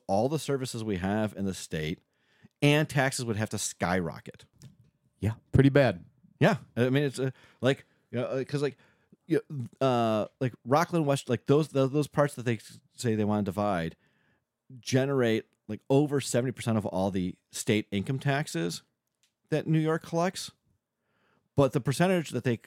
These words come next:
Speaker 1: they generate of, like, sales tax and, like, hotel use fees and all that stuff is way fucking higher than even seventy percent that the, like, of the state's revenues.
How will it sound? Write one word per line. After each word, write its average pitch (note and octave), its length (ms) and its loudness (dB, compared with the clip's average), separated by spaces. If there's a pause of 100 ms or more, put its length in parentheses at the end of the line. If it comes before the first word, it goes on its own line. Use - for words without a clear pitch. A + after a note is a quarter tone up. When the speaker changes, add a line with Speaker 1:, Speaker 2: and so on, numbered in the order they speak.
Speaker 1:
they A#2+ 200 0
generate A2+ 420 0 (100)
of, F#2 320 -2 (220)
like, F#2 160 -2
sales A2 460 0
tax G#2 600 -2 (100)
and, E2+ 400 -2
like, E2 160 -6
hotel A#2+ 340 -2
use G#2 240 -2
fees F2+ 380 -2
and F2+ 80 -2
all F2+ 60 -2
that F2+ 80 -4
stuff F#2 240 -4 (500)
is D3 240 4 (800)
way F#3 540 6
fucking D3+ 400 -2
higher C3 280 2
than A2 120 2
even G#2 180 0
seventy A#2+ 300 0
percent - 360 -6 (200)
that F2 160 -6
the, - 160 -10
like, F#2+ 180 -6 (180)
of F2 220 -6
the F2 80 -10
state's - 300 -6
revenues. D2 420 -8